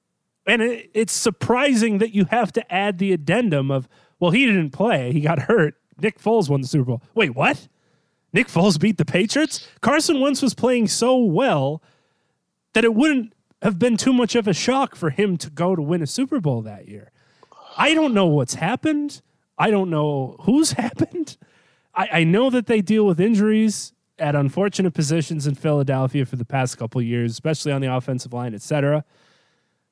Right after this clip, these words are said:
But the unfortunate counter to that is, yeah, so does everybody else a lot of the time too, and they're able to figure it out at some point.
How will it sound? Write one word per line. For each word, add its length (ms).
But 160
the 100
unfortunate 640
counter 380
to 60
that 260
is, 200
yeah, 300
so 340
does 200
everybody 500
else 300
a 100
lot 240
of 120
the 80
time 360
too, 340
and 300
they're 320
able 320
to 120
figure 400
it 100
out 300
at 180
some 260
point. 420